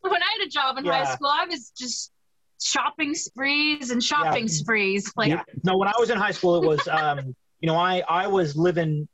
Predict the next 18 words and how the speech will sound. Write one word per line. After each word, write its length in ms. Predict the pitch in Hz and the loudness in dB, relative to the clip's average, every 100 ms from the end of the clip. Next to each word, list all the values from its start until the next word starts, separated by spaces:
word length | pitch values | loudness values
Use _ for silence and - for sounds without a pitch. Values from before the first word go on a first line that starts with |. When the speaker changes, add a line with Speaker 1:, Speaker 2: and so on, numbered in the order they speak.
| _ - | _ -6
Speaker 2:
uh, 1080 | 151 147 139 139 131 127 123 123 117 110 95 98 - 156 | 0 2 4 4 2 2 2 2 2 2 0 -2 -6 -2
with 180 | 165 156 | -2 2
my 160 | 143 131 | 0 0
dad. 520 | 143 143 143 156 156 _ _ - | 0 0 0 0 -4 _ _ -2
Um, 280 | 143 139 139 | 0 2 2
we 120 | 156 | 2
were 160 | 156 160 | 4 2
not, 260 | 160 160 - _ | 2 0 -4 _
you 100 | 165 | -2
know, 120 | 151 | 0
we 220 | 127 156 180 | 2 2 4
were 80 | |
running 220 | 170 180 151 | 2 2 -2
this 100 | - | -2
business. 580 | 202 175 147 151 - _ _ _ - | 0 2 2 0 -4 _ _ _ -4
Um, 440 | 151 147 139 143 - | 0 2 0 -2 -2
but, 380 | 139 175 151 - _ _ _ _ _ _ - - | 0 2 0 -4 _ _ _ _ _ _ -20 -14
uh, 140 | 160 | -8